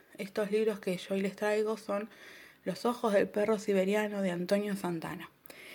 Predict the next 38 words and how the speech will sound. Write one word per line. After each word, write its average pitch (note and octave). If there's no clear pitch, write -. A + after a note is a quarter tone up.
y B3+
Bajo G#3
el G#3
cielo A3
del F#3+
sur, A3
que G3
es A3+
su A3
continuación. F#3+
En A#3
Los A#3+
ojos D4+
del B3+
perro C4
siberiano A#3+
se G#3+
publicó, G3+
es A3
un A#3+
libro B3+
que A#3+
se G#3+
publicó G3+
en G3+
mil G#3+
novecientos G#3+
noventa F3+
y F#3
ocho, G3
es -
cortito, A#3
tiene G#3
ciento A#3
treinta F#3
y F#3
seis G3
páginas G3